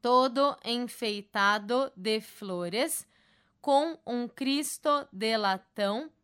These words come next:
à cabeceira e dois círios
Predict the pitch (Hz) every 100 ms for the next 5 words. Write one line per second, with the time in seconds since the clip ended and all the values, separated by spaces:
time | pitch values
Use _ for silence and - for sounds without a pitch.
0 | _ _ 226 233 240 - 247 233 240 240
1 | - 233 190 170 147 135 - _ _ _
2 | _ 214 208 180 233 262 320 - - 254
3 | 247 233 277 320 - -